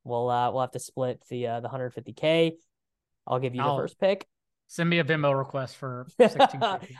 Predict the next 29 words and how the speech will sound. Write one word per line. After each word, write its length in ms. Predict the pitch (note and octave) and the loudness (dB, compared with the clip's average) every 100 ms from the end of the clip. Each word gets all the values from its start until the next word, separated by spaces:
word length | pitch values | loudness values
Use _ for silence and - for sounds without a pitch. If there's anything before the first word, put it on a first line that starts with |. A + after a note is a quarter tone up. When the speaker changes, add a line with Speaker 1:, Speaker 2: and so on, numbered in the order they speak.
| - | 6
Speaker 1:
I'll, 160 | G#3+ A3+ | 10 10
I'll, 320 | G3 A3 A#3 F#3+ | 10 8 8 8
I'll 160 | G#3+ | 6
free 260 | A3 B3 C4 | 6 2 4
roll 220 | A#3+ A3+ | 6 6
you 180 | G#3+ G3+ | 6 4
on 120 | F#3 | 4
this 180 | F3+ F3 | 0 -2
one 260 | E3 D3+ | -4 -4
as, 300 | C#3+ D3 C#3 | -2 -2 0
uh, 280 | D3 D3 C#3 | 0 0 2
as, 180 | C3+ C#3 | 0 0
Speaker 2:
<laughs> 100 | F3 | 0
Speaker 1:
as, 280 | D#3 C#3+ C#3 | 2 0 0
uh, 460 | D3 C#3 C#3+ C#3 C#3 | 2 4 4 2 0
as 160 | D3+ C#3+ | -4 -4
your 100 | C#3+ | -6
payment 360 | C#3+ C3+ B2+ | -6 -6 -6
for 80 | C#3 | -4
doing 220 | C3 B2+ | -4 -4
the 60 | A#2+ | -4
show 240 | - G2+ | -6 -4
with 160 | D#2 - | -6 -8
me. 200 | F3 F#3+ - _ _ _ _ | -8 -8 -10 _ _ _ _
Speaker 2:
Oh, 220 | B2 A2 - - | -12 -12 -16 -6
if 160 | E3+ | -4
we, 320 | E3+ F3+ F3+ F3 | 0 2 4 2
if 180 | F3+ - | 0 0
we 460 | F#3+ F#3+ F#3 F3 | 2 2 2 0